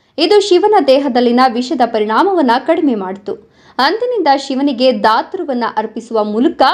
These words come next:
ಪೂಜೆಯನ್ನ ಮಾಡಲಾಗ್ತದೆ. ಆದ್ದರಿಂದ ಜೀವನದಲ್ಲಿ ಏನೂ ನನ್ನ ಕೈಲಿ ಆಗೋದಿಲ್ಲ, ನಾನು ಸೋತೆ ಅಂತ ಹೇಳುವವರು ಸೋಮವಾರದ ದಿನ ಬ್ರಾಹ್ಮಿ ಮುಹೂರ್ತದಲ್ಲಿ ಶಿವಲಿಂಗಕ್ಕೆ ದಾತುರವನ್ನ ಅರ್ಪಿಸಬೇಕು. ದಾತುರವನ್ನ ಅರ್ಪಿಸುವಾಗ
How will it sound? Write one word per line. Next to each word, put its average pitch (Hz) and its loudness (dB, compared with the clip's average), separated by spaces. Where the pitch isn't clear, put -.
ಪೂಜೆಯನ್ನ 311 -4
ಮಾಡಲಾಗ್ತದೆ. 233 -4
ಆದ್ದರಿಂದ 196 -4
ಜೀವನದಲ್ಲಿ 302 0
ಏನೂ 311 4
ನನ್ನ 359 4
ಕೈಲಿ 233 0
ಆಗೋದಿಲ್ಲ, 214 0
ನಾನು 220 0
ಸೋತೆ 330 2
ಅಂತ 247 0
ಹೇಳುವವರು 233 0
ಸೋಮವಾರದ 269 2
ದಿನ 220 -4
ಬ್ರಾಹ್ಮಿ 226 -2
ಮುಹೂರ್ತದಲ್ಲಿ 277 0
ಶಿವಲಿಂಗಕ್ಕೆ 254 0
ದಾತುರವನ್ನ 233 -2
ಅರ್ಪಿಸಬೇಕು. 247 -4
ದಾತುರವನ್ನ 370 0
ಅರ್ಪಿಸುವಾಗ 226 -4